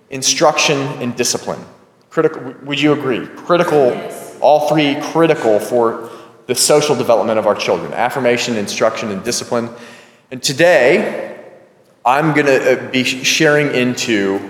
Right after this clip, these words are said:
Speaker 1: more of what makes for healthy so-, social living, social life, is contribution, clean heart, and confidence. Contribution, clean heart, and confidence.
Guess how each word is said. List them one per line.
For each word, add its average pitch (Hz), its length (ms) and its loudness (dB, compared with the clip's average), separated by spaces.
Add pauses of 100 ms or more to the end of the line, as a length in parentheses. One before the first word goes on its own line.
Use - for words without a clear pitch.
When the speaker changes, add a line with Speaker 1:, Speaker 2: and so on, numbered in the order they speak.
(120)
Speaker 1:
more 147 420 4
of 127 340 0
what 127 200 2
makes 120 340 -2 (160)
for - 120 -2
healthy 127 340 -2
so-, 127 420 0
social 135 440 0
living, 107 560 -4 (500)
social 135 380 2
life, 87 420 -2 (400)
is 110 720 -2
contribution, 131 1120 -2 (140)
clean 151 340 -2
heart, 123 500 2 (1500)
and 117 160 -10
confidence. - 760 -4 (920)
Contribution, 135 560 -2
clean 127 280 -4
heart, 110 300 0
and 110 140 -14
confidence. 95 760 -8